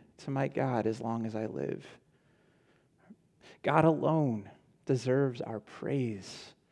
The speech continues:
our hope, and our ultimate trust.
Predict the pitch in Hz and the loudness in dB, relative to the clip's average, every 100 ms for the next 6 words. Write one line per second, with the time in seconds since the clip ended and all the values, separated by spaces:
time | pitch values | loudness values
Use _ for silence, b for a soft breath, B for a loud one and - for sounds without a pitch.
0 | _ _ 139 123 - - 147 120 - - | _ _ -2 -2 -4 -4 -2 -4 -8 -20
1 | - _ _ _ _ - 131 - 131 135 | -20 _ _ _ _ -2 0 0 -4 -6
2 | 117 - - 117 - - - | -6 -4 -2 -2 -8 -18 -20